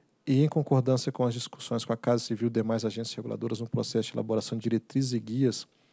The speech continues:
para o tema, foi proposto no âmbito da audiência pública quarenta e quatro que seria viável a dispensa de A I R em alguns casos, tais como atos normativos de natureza administrativa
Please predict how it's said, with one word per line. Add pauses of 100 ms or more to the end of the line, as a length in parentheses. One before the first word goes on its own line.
(180)
para
o
tema, (340)
foi
proposto
no
âmbito
da
audiência
pública
quarenta
e
quatro
que
seria
viável
a
dispensa
de
A
I
R
em
alguns
casos, (400)
tais
como
atos
normativos
de
natureza
administrativa